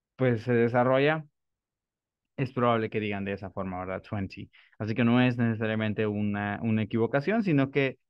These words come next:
pues, es una variación que tiene. Ahora,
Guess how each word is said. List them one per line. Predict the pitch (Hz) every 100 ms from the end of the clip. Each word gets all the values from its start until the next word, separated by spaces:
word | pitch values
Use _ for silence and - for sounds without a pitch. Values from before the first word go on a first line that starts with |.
| _ _ _
pues, | 185 175
es | 156
una | 147 131
variación | 123 113 107 117 104 98
que | 95
tiene. | - 78 _ _ _ _ _
Ahora, | 131 139 131 95